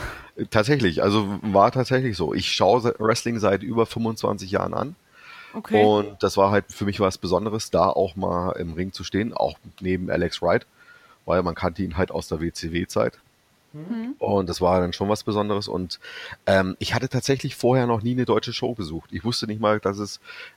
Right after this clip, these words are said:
Speaker 1: ähm, Shows in Deutschland gibt. Und,
Speaker 2: Mhm.
Speaker 1: ähm, hab mir auch vorher keine Show angesehen gehabt. Ich wusste, dass Alex Wright in Katzwang trainiert. Ähm, hab dann auch irgendwann mal die Halle versucht zu finden, aber ich hab's leider nicht geschafft. Und dann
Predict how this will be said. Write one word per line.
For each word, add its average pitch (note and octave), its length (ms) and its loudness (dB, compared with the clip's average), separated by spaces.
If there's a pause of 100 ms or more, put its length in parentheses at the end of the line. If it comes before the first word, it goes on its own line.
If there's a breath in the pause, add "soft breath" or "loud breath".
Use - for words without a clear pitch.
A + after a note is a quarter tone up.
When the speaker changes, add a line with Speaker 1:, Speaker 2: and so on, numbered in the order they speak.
Speaker 1:
ähm, F#2+ 1160 4
Shows G#2+ 380 0
in G2+ 100 -4
Deutschland F#2 400 -2
gibt. - 280 -6 (800)
Und, G2+ 800 0 (100)
Speaker 2:
Mhm. - 20 -
Speaker 1:
ähm, F#2 560 -2 (880)
hab - 200 -6
mir A#2 120 6
auch E2+ 140 4
vorher A#2+ 320 6
keine G#2+ 240 0
Show G#2+ 160 0
angesehen E2+ 460 -2
gehabt. E2+ 220 -4 (280 loud breath)
Ich F#2 140 -2
wusste, C3 220 0
dass - 100 -4
Alex G#2 320 2
Wright G2 260 2
in G2+ 460 -2
Katzwang G#2 480 -2
trainiert. G2+ 480 -2 (760 soft breath)
Ähm, G2+ 480 4
hab G#2 120 -2
dann A#2 160 2
auch - 140 2
irgendwann G#2+ 340 2
mal G2 80 0
die G2 140 0
Halle A2+ 240 4
versucht B2+ 340 -6
zu C3 80 -6
finden, C3+ 420 -2
aber G2 240 4
ich F#2 140 -2
hab's - 220 -6
leider F#2+ 200 2
nicht G#2 160 -6
geschafft. - 340 0
Und G#2 100 -4
dann G2+ 340 -2